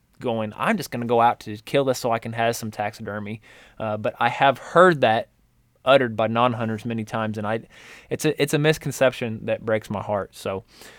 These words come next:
Ben, let me ask you this. You ever had anything mounted?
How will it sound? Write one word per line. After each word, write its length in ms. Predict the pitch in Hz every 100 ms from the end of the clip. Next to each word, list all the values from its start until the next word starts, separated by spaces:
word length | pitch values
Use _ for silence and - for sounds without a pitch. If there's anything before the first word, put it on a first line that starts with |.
| - -
Ben, 280 | 165 190 180
let 120 | 185
me 100 | 185
ask 260 | 165 156
you 60 | 143
this. 400 | 131 107 92 - - _ _ _ _ _ _ _ _ _ _ _ _ -
You 100 | 113
ever 120 | 107
had 120 | 120
anything 360 | 120 120 131 131
mounted? 320 | 131 139